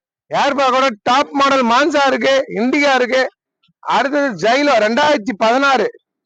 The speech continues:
இன்னைக்கு வீடியோல அப்டேட் ஆகுதெல்லாம் பாருங்க. ரெண்டாயிரத்தி பதினாறு ஜைலோ இருக்கு, ஐ ட்வென்டி இருக்கு,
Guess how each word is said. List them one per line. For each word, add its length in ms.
இன்னைக்கு 220
வீடியோல 300
அப்டேட் 300
ஆகுதெல்லாம் 420
பாருங்க. 260
ரெண்டாயிரத்தி 540
பதினாறு 460
ஜைலோ 340
இருக்கு, 260
ஐ 200
ட்வென்டி 460
இருக்கு, 300